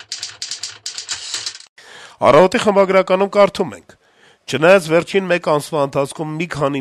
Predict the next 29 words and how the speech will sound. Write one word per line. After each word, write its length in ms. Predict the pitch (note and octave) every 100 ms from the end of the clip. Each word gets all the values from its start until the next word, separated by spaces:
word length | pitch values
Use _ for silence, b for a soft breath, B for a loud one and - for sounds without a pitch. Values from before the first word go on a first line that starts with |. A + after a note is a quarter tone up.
| C3
միջին 300 | C3+ F3+ D#3+
կարգի 300 | C#3 B2 C#3+ -
պաշտոնյա 420 | B2+ - B2+ B2
ձերբակալվել 720 | A#2 A2 A2+ A2 A#2+ A#2+ C3+ B2+
է, 80 | G#2 - B B C3+
իսկ 80 | -
մի 40 | D#3+ D#3
քանիսն 320 | C3+ C3 A#2+
ազատվել 500 | A#2 A#2 - B2+ A2
աշխատանքից, 680 | G#2+ A2 G2+ G#2+ A2+ A3+ E3+ - B B
մարդկանց 360 | C3+ - A3+ A3 G#3+
մեծ 100 | G3 G3
մասը 220 | F#3+ G3+ D3+
վստահ 300 | C3+ - E3
է, 100 | D3+
որ 100 | C#3+
այդ 140 | C#3 -
պայքարը 400 | B2+ - D#3+ D3
կրում 340 | C3+ C3 C#3
է 20 | B2+ B2
իմիտացիոն 580 | B2 A#2+ B2+ A#2+ C#3 A2+
բնույթ։ 320 | G2 F#2 - _ _ b b b b b b b -
Կաշառակերներին 760 | D3+ F3+ F3 F3 E3+ F3+ A3+ E3+
բռնելուց 380 | D#3+ E3+ F3+ F3
առաջ 220 | D#3 D#3+
պետք 220 | - D3+
է 60 | D#3
ստեղծել 400 | D3 C#3 B2+ D3 C3
այնպիսի 420 | B2+ C3+ C3 A3+